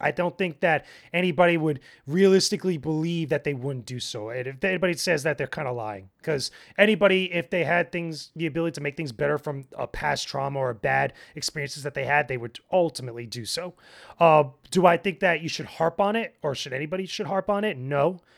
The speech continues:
because it's happened or things have happened, and then you move on from there. It, it's one thing to talk about it now in this kind of, like, setting and this kind of way, but, like, you don't let it, like, linger over you like a dark cloud. You don't let it, like, dictate a lot of your actions that you do later on,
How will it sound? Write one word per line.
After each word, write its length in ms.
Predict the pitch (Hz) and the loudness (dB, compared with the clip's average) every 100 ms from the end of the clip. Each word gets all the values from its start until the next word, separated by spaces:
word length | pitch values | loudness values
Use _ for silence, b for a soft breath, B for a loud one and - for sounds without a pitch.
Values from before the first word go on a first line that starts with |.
| - | -8
because 440 | 151 175 147 139 - - | -4 -2 -2 -2 -8 -10
it's 160 | - | -8
happened 580 | - 185 190 202 202 190 - | 2 2 4 0 -2 -6 -4
or 120 | 139 | -4
things 260 | 147 160 | -4 -8
have 100 | 160 | -6
happened, 480 | 135 160 165 196 202 B B | 0 0 0 -6 -8 B B
and 100 | 143 | -8
then 80 | 147 | -6
you 80 | 147 | -4
move 200 | 143 127 | -4 0
on 220 | 151 185 | 2 2
from 140 | 151 127 | 0 -2
there. 160 | 131 | 0
It, 80 | 156 | 0
it's 280 | 180 180 170 | -2 -6 -4
one 180 | 190 185 | -4 -4
thing 160 | 175 | -6
to 40 | 147 | -8
talk 300 | - 190 - | 0 0 2
about 240 | 143 139 | 0 0
it 80 | 127 | -2
now 240 | 143 165 | -2 0
in 140 | 131 127 | -2 -2
this 280 | 147 - | -4 -4
kind 160 | - 147 | -4 -6
of, 60 | 127 | -6
like, 140 | 117 | -8
setting 360 | - 175 170 123 | -4 -2 -2 -4
and 80 | |
this 140 | 120 131 | -10 -10
kind 160 | 143 | -10
of 100 | 113 | -10
way, 300 | 104 175 156 B B B | 0 2 2 B B B
but, 100 | 202 | 2
like, 160 | 180 | 2
you 80 | 160 | 4
don't 140 | 214 196 | 2 4
let 140 | 196 | 2
it, 140 | 180 | 0
like, 180 | 156 143 | -4 -6
linger 380 | 143 175 160 139 | -4 -4 -4 -2
over 200 | 170 143 | -2 -4
you 100 | 131 | -8
like 180 | 127 - | -8 -8
a 40 | |
dark 220 | 123 123 - | -6 -6 -6
cloud. 260 | 170 143 | -4 -4
You 60 | 127 | -4
don't 160 | 156 | -8
let 160 | 151 160 | -4 -2
it, 140 | 135 B B - | -2 B B -6
like, 300 | 165 139 110 | -2 -2 -2
dictate 520 | 196 202 - 160 131 b b | -4 -4 -6 -8 -10 b b
a 60 | 165 | -2
lot 240 | 165 165 | 2 2
of 80 | 160 | 0
your 140 | 147 143 | -4 0
actions 440 | 160 - - 135 | 2 2 -2 -10
that 160 | 139 139 | -10 -10
you 60 | |
do 140 | 135 135 | -10 -8
later 320 | 131 117 123 | -8 -4 0
on, 320 | 175 117 | 0 -2